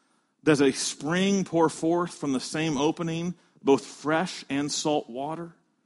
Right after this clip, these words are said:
Can a fig tree, my brothers, bear olives, or a grapevine produce figs? Neither can a salt pond yield fresh water."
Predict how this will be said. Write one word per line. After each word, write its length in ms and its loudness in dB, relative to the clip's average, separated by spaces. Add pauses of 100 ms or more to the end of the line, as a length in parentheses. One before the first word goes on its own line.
(640)
Can 200 2
a 60 2
fig 420 4
tree, 220 0
my 220 2
brothers, 400 0
bear 400 0
olives, 480 2 (160)
or 180 4
a 60 2
grapevine 720 2
produce 400 0
figs? 800 -2 (640)
Neither 360 6
can 200 -2
a 80 2
salt 480 -2
pond 380 0
yield 680 0 (320)
fresh 460 -4
water." 520 -4